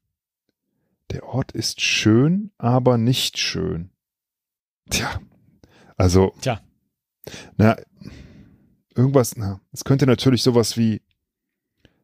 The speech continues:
Speaker 1: sagen wir mal, ähm, äh, Great Barrier Reef oder so sein, ne? Was ja schön
Speaker 2: Ah.
Speaker 1: ist, aber wo
Speaker 2: Ja.
Speaker 1: man auch gleichzeitig ja denkt, "Ach, guck mal, ne?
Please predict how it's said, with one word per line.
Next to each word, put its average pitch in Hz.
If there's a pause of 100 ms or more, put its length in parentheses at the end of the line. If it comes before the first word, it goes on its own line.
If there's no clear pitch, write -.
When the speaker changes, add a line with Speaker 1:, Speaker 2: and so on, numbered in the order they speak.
(120)
Speaker 1:
sagen 101
wir 113
mal, 92
ähm, 87 (2000)
äh, 85 (680)
Great 107
Barrier 110
Reef 80
oder 85
so 82
sein, 80
ne? 120
Was -
ja 87 (120)
schön -
Speaker 2:
Ah. 190
Speaker 1:
ist, - (280)
aber 101
wo -
Speaker 2:
Ja. 120
Speaker 1:
man 110
auch 98
gleichzeitig 117
ja 110
denkt, 110
"Ach, -
guck -
mal, 113 (540)
ne? 113